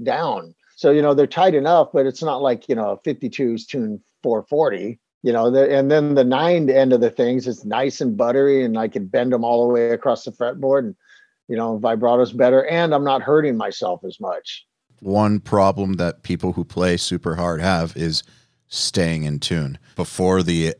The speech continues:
Speaker 2: advent of an Evertune, you could really, really tell. I call it death grip, though. Like, when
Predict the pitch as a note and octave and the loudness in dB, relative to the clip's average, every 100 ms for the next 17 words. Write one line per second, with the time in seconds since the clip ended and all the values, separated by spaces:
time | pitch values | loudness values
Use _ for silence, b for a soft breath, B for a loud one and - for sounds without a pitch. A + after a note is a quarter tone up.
0 | - E2+ E2+ E2 - E2+ D2+ D2 F2 F2 | -4 -2 0 -4 -4 -4 -4 -4 -4 -4
1 | E2+ - D2 D2+ E2 D2+ D2+ C#2+ D#2+ F#2 | -6 -6 -6 -8 -10 -10 -10 -8 -4 0
2 | F#2+ E2 D2+ D#2+ D2+ D2+ - _ - G#2 | 0 -2 -6 -6 -6 -8 -12 _ -2 0
3 | F#2 D#2+ - - D#3+ G#2 F#2 G#2 - F2+ | 0 -4 -6 0 2 2 0 -2 -2 -6
4 | D#2+ - E2 D2+ F2 F2 F#2+ F#2+ F2+ | -6 -4 -6 -2 -4 -2 0 0 0